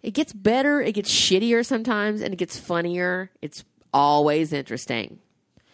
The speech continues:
And then I've been in so many places past my suicidal moments. Like, there's been four major ones where I'm, like, standing there going,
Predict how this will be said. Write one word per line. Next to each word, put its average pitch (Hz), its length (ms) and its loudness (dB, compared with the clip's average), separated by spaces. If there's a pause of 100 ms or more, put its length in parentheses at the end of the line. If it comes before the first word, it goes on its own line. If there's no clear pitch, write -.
(540)
And 175 160 2
then 185 120 2
I've 233 220 0
been 214 160 0
in 185 80 -8
so 196 240 -2
many 220 160 -8
places 208 540 -2
past 175 340 -2
my 185 200 -4
suicidal 170 580 -4
moments. 143 320 -8
Like, - 140 -12
there's 170 180 -4
been 180 160 -4
four 185 460 0
major 175 560 -6
ones 151 300 -12
where 156 100 -6
I'm, 160 160 -6
like, 151 260 -8
standing 170 400 -6
there 147 160 -4
going, 147 380 -8